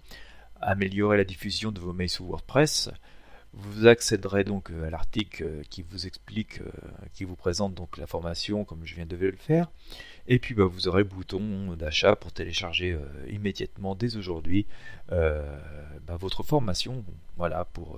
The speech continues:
euh, installer dès aujourd'hui les deux plugins et les configurer correctement pour, euh, retrouver une gestion de vos mails de façon, euh, professionnelle et efficace.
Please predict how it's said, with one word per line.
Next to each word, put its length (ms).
euh, 340
installer 420
dès 200
aujourd'hui 480
les 120
deux 140
plugins 420
et 80
les 100
configurer 560
correctement 640
pour, 240
euh, 100
retrouver 460
une 100
gestion 320
de 120
vos 160
mails 180
de 80
façon, 460
euh, 240
professionnelle 920
et 160
efficace. 720